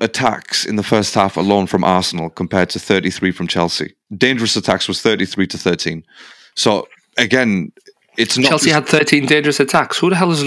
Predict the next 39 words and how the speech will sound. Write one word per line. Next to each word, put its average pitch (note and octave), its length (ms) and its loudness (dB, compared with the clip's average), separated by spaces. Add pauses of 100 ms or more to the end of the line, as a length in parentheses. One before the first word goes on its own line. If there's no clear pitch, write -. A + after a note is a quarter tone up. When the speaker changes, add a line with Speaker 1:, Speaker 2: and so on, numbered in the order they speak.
Speaker 2:
rec-, C#3 320 -2
that? A#2+ 200 -2
No C#3+ 300 4
chance. G2+ 520 -2
No B2 120 2
Speaker 1:
I C3 40 4
think, B2+ 120 0
Speaker 2:
chance. G#2+ 260 0
Speaker 1:
I B2 80 2
Speaker 2:
Much C3+ 240 2
Speaker 1:
think, - 40 -2
Speaker 2:
lower. A2 300 -2 (120)
Speaker 1:
I A2+ 80 -2
think C3+ 180 2
they B2 60 2
probably B2+ 240 2
Speaker 2:
Much, B2 100 0
Speaker 1:
saw B2+ 80 2
some A#2+ 120 2
Speaker 2:
much A2 100 0
Speaker 1:
players A#2 320 2
Speaker 2:
lower. G#2+ 100 4
Speaker 1:
run G#2 120 2
and G2+ 120 2
they G2 60 2
were F#2+ 100 4
like, F#2+ 180 2
"Oh, F3 80 2
dangerous." C3+ 380 0
Speaker 2:
Oh, C3+ 140 2
there's B2+ 220 0
attack, A2+ 360 -2
yeah. A#2 240 2
Speaker 1:
Yeah, - 60 4
Speaker 2:
Oh, C#3+ 100 2
Speaker 1:
but G#2 100 -2
that's G#2 120 0
Speaker 2:
there's - 0 -
that - 60 4